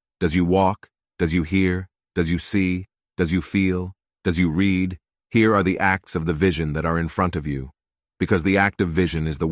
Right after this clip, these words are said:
work of men. How was? A man who follows the path sees the sins of mankind before him and is distinguished from them and from their deeds, and fed up with them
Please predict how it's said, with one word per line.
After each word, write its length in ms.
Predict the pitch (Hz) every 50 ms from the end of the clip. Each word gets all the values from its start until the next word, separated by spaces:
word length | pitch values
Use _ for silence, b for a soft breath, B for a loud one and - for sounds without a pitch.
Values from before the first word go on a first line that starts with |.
| 85
work 160 | 87 80 - 92
of 100 | 80 82
men. 460 | 87 87 85 80 69 67 67 67 - _ _ _ _ _ _ _
How 160 | - 92 92
was? 540 | 90 85 90 90 90 76 69 67 62 - - _ _ _ _ _ _ _ _ _ 98
A 40 |
man 280 | 101 107 113 117 117 113
who 140 | 107 107 92
follows 400 | - 113 104 98 98 95 90 78
the 100 | 87 87
path 420 | 80 98 104 98 92 82 80 -
sees 300 | - - - 101 92 82
the 100 | 78 87
sins 440 | 82 - - 110 104 92 90 85 80
of 120 | 85 78
mankind 720 | 78 87 85 85 85 85 82 - 107 98 90 85 82 80 71
before 360 | 78 80 - - 92 87 80
him 240 | 82 82 73 71 73 B B B B B
and 140 | B 90 92
is 100 | 98 87
distinguished 640 | 80 101 95 - - 127 117 107 92 90 92 87 -
from 260 | - - 87 87 87
them 360 | 87 90 87 78 73 76 76 - _ _ _
and 160 | - 87 85
from 200 | - 95 87 87
their 120 | 87 85 82
deeds, 600 | 82 80 98 95 90 78 69 65 65 - - - _ _ _ _ _ _ _
and 140 | 95 95 85
fed 240 | - - 113 107
up 160 | 110 113 - -
with 140 | 92 69
them 340 | 73 82 78 73 78 80 80